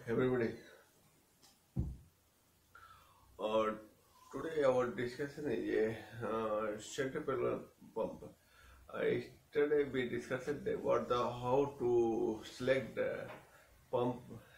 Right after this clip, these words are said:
design, design for pump. So today our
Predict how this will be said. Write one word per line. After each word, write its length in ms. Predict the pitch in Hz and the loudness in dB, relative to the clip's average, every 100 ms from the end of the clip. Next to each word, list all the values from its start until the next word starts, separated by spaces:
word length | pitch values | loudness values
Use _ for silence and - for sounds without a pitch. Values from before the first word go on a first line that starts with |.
| 110 | -4
design, 380 | 117 117 98 - - - - - - - - - | 0 2 0 -2 -10 -20 -20 -20 -20 -20 -20 -8
design 420 | 120 123 131 127 120 | 0 4 4 4 -2
for 140 | 110 | -4
pump. 260 | 107 101 98 - - - - - - - - - | -2 -4 -6 -10 -20 -20 -20 -20 -20 -20 -12 -4
So 280 | 123 123 95 | -2 -2 -2
today 380 | 123 143 143 131 | 2 8 8 8
our 280 | 120 120 120 | 6 6 4